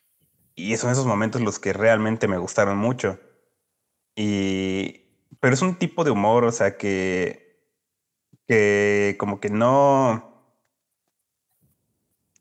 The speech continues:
No sé qué tiene, no sé cómo llamarle ese humor, pero que a la gente no, o sea, les entra por un oído y les sale por el otro, ¿no? O sea, al menos en mi experiencia, la sala fue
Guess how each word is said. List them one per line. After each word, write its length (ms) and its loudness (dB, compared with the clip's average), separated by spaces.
No 220 4
sé 320 0
qué 100 0
tiene, 760 0
no 220 0
sé 220 -2
cómo 220 0
llamarle 460 2
ese 160 -2
humor, 400 0
pero 260 0
que 100 2
a 40 4
la 120 4
gente 480 0
no, 440 2
o 200 -6
sea, 140 -6
les 100 -2
entra 260 0
por 120 2
un 100 2
oído 240 0
y 40 0
les 140 -4
sale 160 -2
por 180 -2
el 120 -2
otro, 220 -4
¿no? 140 -2
O 40 -2
sea, 240 -4
al 160 -2
menos 220 2
en 140 0
mi 60 0
experiencia, 800 0
la 260 4
sala 300 0
fue 800 0